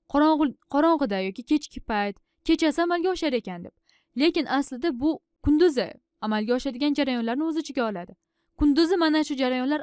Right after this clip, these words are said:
amalga oshadi. Demak, yorug'likda amalga oshadi. Yorug'likda kechadi. Unda nega qorong'ulik bosqichi deyilgan? Bunga sabab ular yorug'likka bog'liq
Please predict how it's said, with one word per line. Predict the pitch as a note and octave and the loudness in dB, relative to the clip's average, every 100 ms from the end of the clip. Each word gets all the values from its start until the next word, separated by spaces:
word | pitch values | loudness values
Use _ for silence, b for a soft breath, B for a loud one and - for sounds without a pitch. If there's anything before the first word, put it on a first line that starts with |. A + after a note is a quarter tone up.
| C4 | -2
amalga | C#4 C#4+ D4+ | -2 0 0
oshadi. | C#4+ C4 E3+ - _ _ _ _ _ _ _ _ _ _ _ G3+ | 0 -2 -6 -14 _ _ _ _ _ _ _ _ _ _ _ -10
Demak, | G3+ B3+ - _ _ G3+ | -4 -4 -4 _ _ -2
yorug'likda | B3+ D4 C#4 B3 - D#4+ | 2 2 2 -2 -2 0
amalga | F#4+ E4+ C4+ A3+ | 2 0 0 -2
oshadi. | F#3+ - - _ _ _ _ _ _ _ _ _ _ A3+ | -6 -12 -16 _ _ _ _ _ _ _ _ _ _ -4
Yorug'likda | A#3 C4 C4 - D4+ D4 | -2 0 -2 -4 -4 -4
kechadi. | C4+ F#3+ E3 - _ _ _ _ _ _ _ _ _ _ _ _ _ _ _ _ _ _ _ _ _ _ _ _ _ _ _ _ _ _ _ _ _ - | -4 -6 -10 -14 _ _ _ _ _ _ _ _ _ _ _ _ _ _ _ _ _ _ _ _ _ _ _ _ _ _ _ _ _ _ _ _ _ -4
Unda | B3 B3+ A#3 | 0 2 2
nega | D4+ A#4 | 0 0
qorong'ulik | B4 A#4+ G4 D#4 A3+ | 2 2 2 0 -2
bosqichi | A#3+ - - G#3 | -6 -8 -8 -6
deyilgan? | F#3+ F3 F#3 _ _ _ _ - | -6 -8 -18 _ _ _ _ -8
Bunga | A3+ B3 C4 | -4 -2 -2
sabab | B3+ G#4 - _ _ _ _ _ _ _ _ _ _ - | -2 -2 -4 _ _ _ _ _ _ _ _ _ _ -2
ular | A#3 C4 B3 | 0 0 0
yorug'likka | B3 B3+ B3+ - C#4 A#3+ | 0 0 -4 -4 -2 0
bog'liq | B3 B3+ B3+ | 0 -2 -8